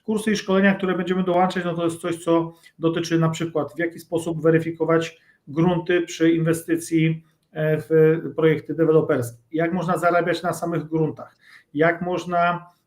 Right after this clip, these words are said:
e, obliczyć maksymalny punkt, który można na danej działce wybudować,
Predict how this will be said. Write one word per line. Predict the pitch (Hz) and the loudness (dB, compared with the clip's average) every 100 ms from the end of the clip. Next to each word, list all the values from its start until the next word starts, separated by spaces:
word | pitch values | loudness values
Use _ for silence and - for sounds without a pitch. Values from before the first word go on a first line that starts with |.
| _ | _
e, | 160 165 165 165 | 0 2 2 0
obliczyć | 156 170 170 175 165 165 | -4 -6 -4 -4 -4 -2
maksymalny | 165 170 - 165 165 165 | -2 -2 -2 -2 0 0
punkt, | 165 170 170 | 0 -4 -2
który | 160 165 | 0 2
można | 160 165 160 170 | 2 0 0 0
na | 160 | 0
danej | 156 160 160 | 0 0 2
działce | 160 156 165 160 160 - _ _ | 2 2 2 2 0 -6 _ _
wybudować, | 147 160 151 127 - - | -2 0 0 -2 -6 -20